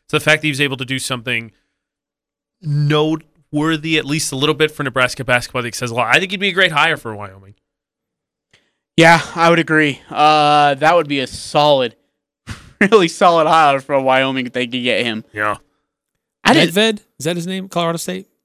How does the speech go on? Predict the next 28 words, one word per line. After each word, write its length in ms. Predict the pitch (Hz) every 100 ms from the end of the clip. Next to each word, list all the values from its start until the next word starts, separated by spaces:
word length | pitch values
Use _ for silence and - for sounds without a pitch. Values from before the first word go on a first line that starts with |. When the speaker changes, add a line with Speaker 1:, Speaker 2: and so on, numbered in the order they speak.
| _ _ _ _ _ _ _ -
Speaker 2:
Say 180 | - 151
it 60 |
again. 220 | 143 156 - -
Speaker 3:
Medved? 480 | 131 139 135 160 170 _ _ _ -
Speaker 2:
Sounds 380 | - 156 143
about 200 | 139 127
right. 360 | 101 113 110 101 _ -
Speaker 3:
<laughs> 420 | 185 _ _ -
Speaker 2:
Give 160 | 196 175
or 80 |
take. 300 | 156 147 123
Let's 160 | 139 -
go 120 | 139
with 120 | 123 -
that. 300 | 117 95 - _ _ _ _ 151
Uh, 380 | 151 147 143 143
yeah. 300 | 143 131 120 _ - - - _ _ _ _ - - 95 165
They're 160 | 180 202
not 200 | 233 -
fired. 340 | 165 156 139
I 80 | 143
mean, 140 | 151
he's 180 | 143 151
not 200 | 185 151
going 220 | 147 139
anywhere 300 | 135 131 131
anyway. 500 | 131 131 117 110 117 _ _ _ _ _ _ _ _ _ _ _ _ _ _
Speaker 1:
Nah. 240 | 147 127